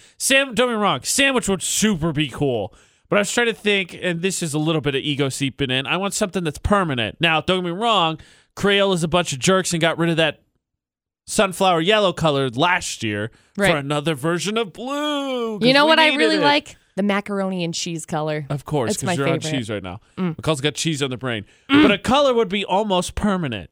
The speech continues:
Speaker 1: Like, it really wouldn't disappear. Even if Crayola got rid of the crayon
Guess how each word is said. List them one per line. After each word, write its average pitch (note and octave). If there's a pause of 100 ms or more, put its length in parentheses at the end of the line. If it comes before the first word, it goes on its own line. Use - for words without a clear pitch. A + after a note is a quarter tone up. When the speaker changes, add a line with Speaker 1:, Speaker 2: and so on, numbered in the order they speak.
(140)
Speaker 1:
Like, E3 (640)
it F#3
really C4+
wouldn't G3+
disappear. D3+
Even F#3+
if F#3+
Crayola F#3
got E3+
rid F3
of D#3+
the C3+
crayon C#3+